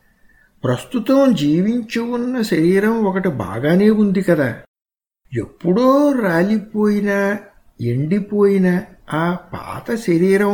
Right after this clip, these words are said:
మీద ఇంత ప్రేమ ఎందుకు? భృగు మహర్షి అంతటి గొప్పవాడికి పుట్టిన దేహమనే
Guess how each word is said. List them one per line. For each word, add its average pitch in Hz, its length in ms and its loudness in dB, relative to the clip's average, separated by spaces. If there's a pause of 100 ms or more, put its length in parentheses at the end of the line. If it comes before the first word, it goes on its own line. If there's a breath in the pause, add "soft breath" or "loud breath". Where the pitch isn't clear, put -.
మీద 160 260 -2 (1000)
ఇంత 170 380 -2 (100)
ప్రేమ 123 380 -4 (140)
ఎందుకు? 190 400 0 (1500)
భృగు 131 440 4
మహర్షి 226 520 2
అంతటి 214 460 -2
గొప్పవాడికి 208 760 -2
పుట్టిన 190 420 -2 (100)
దేహమనే 175 580 2